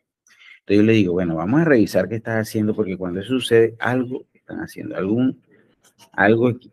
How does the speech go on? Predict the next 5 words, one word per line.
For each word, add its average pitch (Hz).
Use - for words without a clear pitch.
al-, 113
alguna 107
equivocación 117
están 85
cometiendo". 87